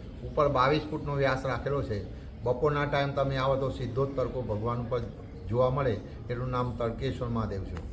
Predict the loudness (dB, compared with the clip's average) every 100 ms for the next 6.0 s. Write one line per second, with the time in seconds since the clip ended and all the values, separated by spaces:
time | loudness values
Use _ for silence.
0 | -10 -12 -6 6 8 10 8 4 2 2
1 | 0 0 0 0 0 0 2 2 2 0
2 | 0 4 6 6 4 0 0 -4 -4 -6
3 | -6 -10 -10 -10 -4 0 4 4 4 2
4 | 2 2 4 6 6 4 2 0 -2 0
5 | 2 2 2 2 2 0 0 -2 -4